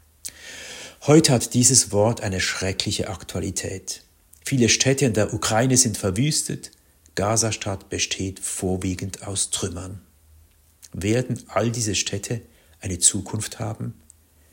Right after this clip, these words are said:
Niemand weiß es. Was hoffen die Menschen, denen alles genommen wurde? Ich kann mir nicht vorstellen, wie das sein muss. Es ist nur fürchterlich.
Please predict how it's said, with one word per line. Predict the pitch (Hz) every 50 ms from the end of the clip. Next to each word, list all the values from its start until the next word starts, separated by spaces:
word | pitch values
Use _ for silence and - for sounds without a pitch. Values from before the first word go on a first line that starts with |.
| _ _ _ _ _ _ _ _
Niemand | 92 92 92 90 92 101 110 117 113 - -
weiß | - 117 113 123 131 - -
es. | - - 98 - - - - - - _ _ _ _ _ _ _ _ - - - - - - - - - -
Was | - 101 - - -
hoffen | 165 - - 214 190
die | - 123 101
Menschen, | 98 85 78 87 - - - 95 85
denen | - 92 90 92 87 -
alles | 101 104 90 - - -
genommen | - 101 87 92 90 90 92 87 92
wurde? | 92 87 85 85 87 90 98 - _ _ _ _ _ _ _ _ _ _ _ _ _ _ _ _ -
Ich | - - - -
kann | - 101 92 90
mir | 87 85 87
nicht | 92 110 123 120 - -
vorstellen, | - - - 98 98 101 - - - 95 90 90 87 85 90 - _ _ _ _ _ _ _ _ _ _
wie | - 92 92
das | 92 104 98 - - -
sein | 92 90 87 87
muss. | 87 90 101 - - - - - - _ _ _ _ _
Es | 98 95 92 - -
ist | - - 107 104 104 - - - - -
nur | 90 90 90 90 92
fürchterlich. | - - - 87 78 - - - - 85 - 104 95 - - - -